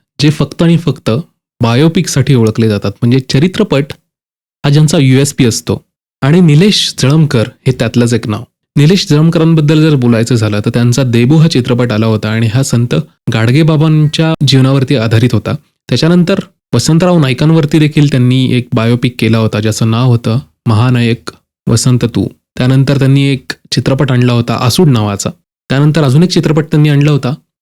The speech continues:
नागपूर अधिवेशन. तर यांसारख्या चित्रपटांचे दिग्दर्शक, अभिनेते असलेले निलेश जळमकर यांनी एक नवीन मराठी चित्रपट आणलेला आहे आणि या चित्रपटाचं नाव आहे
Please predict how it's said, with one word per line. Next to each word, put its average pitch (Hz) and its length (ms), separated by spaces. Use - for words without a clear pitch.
नागपूर 131 380
अधिवेशन. 117 680
तर 127 40
यांसारख्या 208 520
चित्रपटांचे 160 560
दिग्दर्शक, 123 520
अभिनेते 123 500
असलेले 113 380
निलेश 123 420
जळमकर 120 500
यांनी 151 200
एक 170 140
नवीन 147 240
मराठी 147 300
चित्रपट 123 380
आणलेला 113 340
आहे 110 260
आणि 117 160
या 113 160
चित्रपटाचं 131 560
नाव 107 180
आहे 107 180